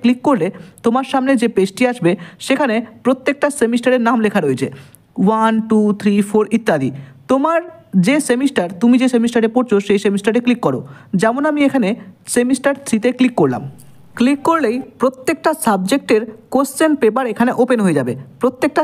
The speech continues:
সাবজেক্টের নাম দেখাবে। তুমি যে সাবজেক্ট নিয়ে পড়ছো বা তুমি যে সাবজেক্টের কোশ্চেন চাইছো সেই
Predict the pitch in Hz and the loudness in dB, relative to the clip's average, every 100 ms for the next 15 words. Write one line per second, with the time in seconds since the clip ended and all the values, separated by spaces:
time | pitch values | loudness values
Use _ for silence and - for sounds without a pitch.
0 | 294 202 185 240 262 214 180 165 151 127 | 0 -2 0 0 2 2 2 0 0 -2
1 | 117 - - _ - 285 330 339 277 214 | -4 -10 -20 _ 0 2 2 0 0 -2
2 | 202 240 240 240 254 277 196 196 - - | -2 0 2 2 0 0 0 -2 -6 -6
3 | 165 220 220 254 277 294 202 202 233 240 | -2 0 0 2 2 2 0 0 0 0
4 | 240 247 240 302 285 254 151 220 - - | 0 -2 0 0 0 -2 0 -2 -2 -14
5 | - 247 | -6 -4